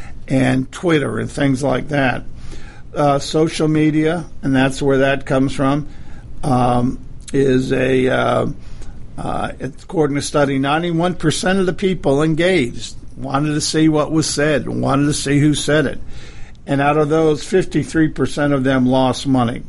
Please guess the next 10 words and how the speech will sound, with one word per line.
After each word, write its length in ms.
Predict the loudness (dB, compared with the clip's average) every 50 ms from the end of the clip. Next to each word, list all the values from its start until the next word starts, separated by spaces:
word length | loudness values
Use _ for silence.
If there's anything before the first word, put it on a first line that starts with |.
| -12 -6
Kind 240 | -2 0 2 2
of 140 | 2 2 2
interesting. 680 | 2 0 0 0 0 2 2 2 0 0 0 0 0 -2 -4 -8 -10 -8 -8 -10 -10 -12 -12 -12 -10 -4
Um, 640 | -2 0 2 4 4 4 4 4 2 0 -2 -4 -8 -10 -10 -8 -6
the 200 | -2 2 2 4
least 340 | 4 4 4 2 0 -2 -2
amount 520 | -2 0 2 2 2 2 2 2 0 0
was, 480 | 0 2 4 4 4 4 2 2 0 -2
um, 720 | -2 -2 0 0 2 2 4 4 4 2 2 0 -2 -4 -6 -8 -10 -10 -10 -12 -12 -12 -12 -10 -10 -10 -8 -8 -8 -8 -8 -8 -8 -8 -8 -8 -10 -8 -6 -6
uh, 600 | -4 -2 -2 -2 -2 -2 -2 -2 -2 -2 -4 -6